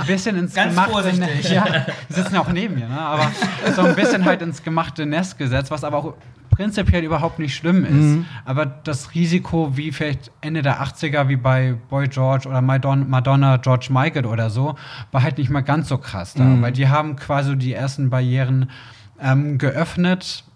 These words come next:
Speaker 1: ähm, den ersten Hass abbekommen, wo wirklich, äh, Kirchen deren C Ds, Poster verbrannt haben. Das ist ja zweitausendacht dann einfach gar nicht mehr so gewesen,
Speaker 3: Mhm.
Speaker 1: außer du bist vielleicht in Texas oder so, keine
Speaker 3: Ja.
Speaker 1: Ahnung. Aber, ähm,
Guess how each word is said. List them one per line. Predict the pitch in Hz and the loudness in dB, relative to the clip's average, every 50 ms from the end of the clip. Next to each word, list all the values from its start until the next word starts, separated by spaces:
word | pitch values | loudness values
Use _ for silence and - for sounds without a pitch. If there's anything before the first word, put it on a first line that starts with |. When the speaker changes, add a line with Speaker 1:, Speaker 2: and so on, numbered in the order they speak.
| - | -2
Speaker 1:
ähm, | 135 131 131 135 135 135 135 135 135 139 139 131 | 2 4 4 4 4 4 4 4 4 4 2 0
den | 120 131 127 | 0 -2 -2
ersten | - - 139 143 139 135 - 147 131 120 | -2 -2 -4 -4 -4 -4 -2 0 0 2
Hass | 151 170 175 - - - - _ - | 2 0 -2 -4 -10 -14 -14 _ -6
abbekommen, | 147 143 - - 160 139 - 156 156 156 151 147 143 131 | -6 -4 -2 -2 -4 -2 -2 0 0 0 0 0 0 0
wo | 139 143 139 131 123 | 0 0 0 0 0
wirklich, | 143 143 135 - 139 139 135 131 - - - - - - - - 117 - | -2 -2 -4 -2 -2 0 0 -2 -2 -8 -18 -20 -18 -16 -14 -12 -12 -8
äh, | - 139 139 139 139 135 | -2 2 2 4 2 2
Kirchen | 139 - - 156 156 156 - - 156 143 | 0 -2 -2 0 0 0 -2 -2 0 0
deren | 131 139 139 135 139 135 | 2 2 2 2 2 2
C | 135 - 139 | 2 0 0
Ds, | 127 143 143 143 135 131 - | 2 2 2 2 2 0 0
Poster | - - 147 147 131 - 147 135 | 2 2 2 2 0 -2 -4 -2
verbrannt | - 131 123 127 127 131 131 131 123 - | -2 -2 0 0 2 4 4 4 2 2
haben. | 127 131 127 127 127 131 131 - - - - 120 117 - | 2 2 4 4 4 2 2 0 -4 -10 -14 -12 -8 -4
Das | - 127 - | -4 -2 -2
ist | 143 131 - | -2 -2 0
ja | 139 127 | 0 0
zweitausendacht | - - 143 131 131 131 127 120 123 - - - | 0 2 0 2 4 4 4 2 2 0 0 0
dann | 127 - | -2 0
einfach | - 127 - 120 107 | 0 0 -2 -2 -2
gar | - 107 113 | 0 0 0
nicht | 120 - | 0 2
mehr | 117 117 113 | 2 0 0
so | 107 113 | 2 0
gewesen, | 107 113 98 110 113 120 127 123 127 | 0 0 0 2 2 4 6 6 6
Speaker 3:
Mhm. | |
Speaker 1:
außer | 120 113 113 | 6 4 2
du | 123 | 0
bist | 107 - | -2 -2
vielleicht | - 123 110 - | -4 -4 -4 -4
in | 104 98 | -4 -4
Texas | 107 123 123 - - 107 92 92 | -4 -4 -4 -4 -6 -8 -6 -6
oder | 92 85 95 90 | -6 -6 -6 -6
so, | 95 95 | -6 -6
keine | 95 110 110 117 | -6 -4 0 2
Speaker 3:
Ja. | 120 120 | 4 4
Speaker 1:
Ahnung. | 117 131 131 120 113 104 | 4 4 4 4 2 2
Aber, | 104 113 123 120 120 123 - - - - - - - - 127 117 - | 2 2 2 4 2 2 0 -4 -12 -18 -16 -16 -14 -14 -14 -6 -2
ähm, | 127 139 147 147 143 139 143 | 0 2 2 2 0 -4 -6